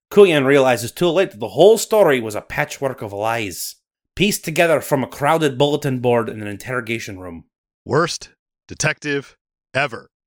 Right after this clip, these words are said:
Speaker 1: <laughs>
Speaker 2: For, like,
Speaker 1: Right?
Speaker 2: a million reasons. <laughs>
Speaker 1: So many reasons.
Speaker 2: A bulletin board? What does that have to do with anything?
Speaker 1: Everything, Sasquatch. It means Verbal made it all up. And as he walks away, shedding his limp and his persona,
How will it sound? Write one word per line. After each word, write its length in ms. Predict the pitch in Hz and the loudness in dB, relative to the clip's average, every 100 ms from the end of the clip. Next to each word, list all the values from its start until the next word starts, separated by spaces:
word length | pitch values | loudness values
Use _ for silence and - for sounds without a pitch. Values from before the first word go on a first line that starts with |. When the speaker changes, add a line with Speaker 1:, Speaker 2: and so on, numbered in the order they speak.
| - | -18
Speaker 1:
<laughs> 880 | - - - 156 - - - - 156 | -18 -18 -16 -14 -14 -18 -18 -12 -4
Speaker 2:
For, 140 | 269 | -2
like, 200 | 214 170 - | -2 -6 -8
Speaker 1:
Right? 160 | 107 | -4
Speaker 2:
a 220 | 202 208 233 | -4 -2 -2
million 360 | 247 240 214 | -2 -2 -4
reasons. 680 | 208 196 - - 269 208 196 | -2 -2 -4 -6 -6 -8 -4
<laughs> 100 | - | -2
Speaker 1:
So 320 | - 165 160 | 2 4 6
many 200 | 139 120 | 4 2
reasons. 840 | 117 139 - - 131 - - - - - _ _ _ - - - - _ _ _ _ | 0 -2 -2 -2 -4 -6 -10 -10 -10 -12 _ _ _ -18 -16 -16 -20 _ _ _ _
Speaker 2:
A 60 | 135 | -4
bulletin 340 | 151 202 302 | -2 0 0
board? 320 | 349 480 494 339 _ _ - | 2 2 2 -2 _ _ 0
What 180 | 466 | 0
does 80 | 494 | 2
that 140 | 381 - | -2 -2
have 100 | 330 | -4
to 100 | 320 | -2
do 60 | 359 | 0
with 160 | 302 494 539 | 0 -2 -2
anything? 500 | 392 - 220 180 101 _ _ _ _ _ _ _ | -4 -2 -4 -4 -12 _ _ _ _ _ _ _
Speaker 1:
Everything, 680 | 170 190 160 160 143 151 127 | 2 4 4 2 2 0 0
Sasquatch. 800 | 120 139 120 - 117 - - - _ _ _ | -2 -2 -2 -4 -4 -4 -8 -12 _ _ _
It 100 | 104 | -6
means 180 | 135 127 | -4 -4
Verbal 580 | 107 151 151 139 123 - | 0 2 2 2 0 -6
made 220 | 131 190 262 | -4 -2 0
it 80 | |
all 220 | 269 269 277 | 0 0 -2
up. 300 | 269 - _ _ - | -6 -14 _ _ -10
And 120 | 117 | -2
as 140 | 131 | -2
he 60 | 143 | 0
walks 280 | 151 151 - | -2 -2 -4
away, 320 | 160 160 139 - | -2 -2 -2 -10
shedding 520 | - - 190 156 151 135 | -10 -4 0 0 -2 -6
his 180 | 131 | -8
limp 260 | 110 143 123 | -2 -2 -2
and 120 | 117 | -6
his 100 | 117 | -8
persona, 560 | - 120 - 123 107 | -8 -8 -2 -2 -2